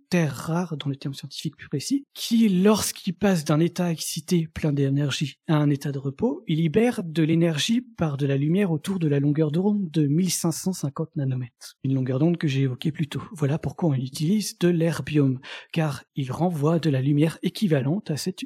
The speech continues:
celle utilisée dans pas mal de fibres optiques, mille cinq cent cinquante nanomètres. Ça, c'était l'amplification. Et après avoir ressourcé le signal lumineux et avoir mis en avant les défauts, l'objectif sera de garder le peps du signal amplifié,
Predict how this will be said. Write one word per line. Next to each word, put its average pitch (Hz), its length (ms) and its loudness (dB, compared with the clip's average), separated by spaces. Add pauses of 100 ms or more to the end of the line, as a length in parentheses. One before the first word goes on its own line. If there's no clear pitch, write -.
celle 185 340 -2
utilisée 139 540 0
dans 147 140 2
pas 139 220 -4
mal 160 180 2
de 139 80 -4
fibres 135 260 -2
optiques, - 440 -14 (100)
mille 151 120 2
cinq 143 160 -4
cent - 120 -12
cinquante 170 320 -8
nanomètres. 156 580 -6 (480)
Ça, 196 200 -2
c'était - 220 0
l'amplification. 160 720 -2 (580)
Et 151 100 2
après 151 240 -2
avoir 151 300 2
ressourcé - 500 2
le 135 100 2
signal 170 420 2
lumineux 135 480 2 (920)
et 143 80 6
avoir 131 320 0
mis 160 220 6
en 135 160 2
avant 139 240 4
les 123 120 0
défauts, 139 420 -2
l'objectif 151 460 2
sera 165 260 0
de 156 260 0 (200)
garder 143 420 2
le 135 80 2
peps - 380 -4
du 131 100 -6
signal 151 380 -4
amplifié, 156 440 -4